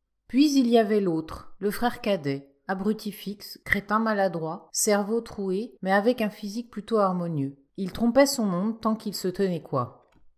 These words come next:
Il fallait protéger des écueils de la vie et surtout contre lui-même, ce chieur au corps de géant. Mère de voir s'y employait. Pas un de ses actes,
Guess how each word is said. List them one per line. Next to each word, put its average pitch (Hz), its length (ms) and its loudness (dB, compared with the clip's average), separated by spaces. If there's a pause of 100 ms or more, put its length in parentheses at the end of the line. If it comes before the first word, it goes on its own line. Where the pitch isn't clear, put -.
(400)
Il 190 100 -8
fallait 220 280 4
protéger 247 500 0
des 202 220 -2
écueils 220 320 0
de 202 100 2
la 190 180 2
vie 190 380 -8
et 180 60 -2
surtout - 340 -8
contre 185 360 -6
lui-même, 190 640 -2
ce 208 180 0
chieur 226 360 4
au 202 80 4
corps 190 280 -2
de 190 120 -2
géant. 160 420 -2 (300)
Mère 214 320 8
de 214 100 2
voir 190 360 2
s'y 190 220 -2
employait. 170 600 -4 (280)
Pas 254 260 8
un 269 80 8
de 233 100 2
ses 208 300 -2
actes, 196 380 -4